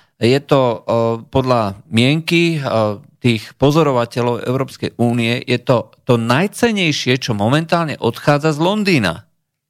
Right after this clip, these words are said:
To najcennejšie. Hej, to znamená, že neexistuje žiadna agentúra, ktorá by mala tak obrovský dosah a tak obrovský význam, mala toľko ľudí, je toľko peňazí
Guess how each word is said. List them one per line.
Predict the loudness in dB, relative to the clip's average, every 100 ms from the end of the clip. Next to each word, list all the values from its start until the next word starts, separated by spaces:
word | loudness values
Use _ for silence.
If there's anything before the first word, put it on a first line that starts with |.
| _
To | 0
najcennejšie. | 0 0 0 0 0 -2 -2 -6 -12 _ _ _ _ _ _ _ _ _ 0
Hej, | 0 0
to | 0
znamená, | 2 0 0
že | 0 0
neexistuje | 0 0 -2 -2 2 2
žiadna | 2 0 -2 -2
agentúra, | -2 -4 -2 -2 -2
ktorá | -2 0 2
by |
mala | 0 -2 -2
tak | -2 -4 -2
obrovský | 0 2 0 -2 -2
dosah | 0 0 -2 -2
a | -4
tak | -2
obrovský | -2 0 -2 -2 -6 -6 -8
význam, | -2 -2 0 0 0 -2 -8
mala | -2 0 0
toľko | -2 -4 0 -2 -2 0
ľudí, | 0 0 0 0
je |
toľko | -2 -4 -4 0
peňazí | 0 2 0 0 -2